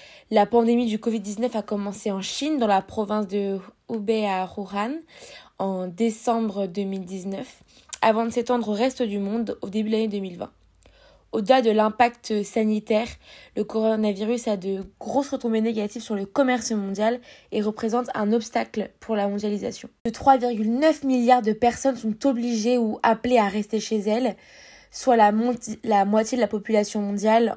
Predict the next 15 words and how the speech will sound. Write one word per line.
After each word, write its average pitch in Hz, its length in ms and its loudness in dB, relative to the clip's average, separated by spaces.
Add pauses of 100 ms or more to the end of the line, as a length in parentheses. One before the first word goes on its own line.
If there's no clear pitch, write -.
en 196 340 0
mars. 196 480 -4 (100)
Et 214 120 -2
pour 214 200 -10
certains 233 360 0
pays, 226 340 0 (360)
le 214 100 -2
confinement 220 720 0
a 202 160 0
duré 214 460 -4
ou 226 80 -8
dure 214 200 -2
encore 214 320 -2 (120)
plusieurs 226 400 0
mois. 196 260 -4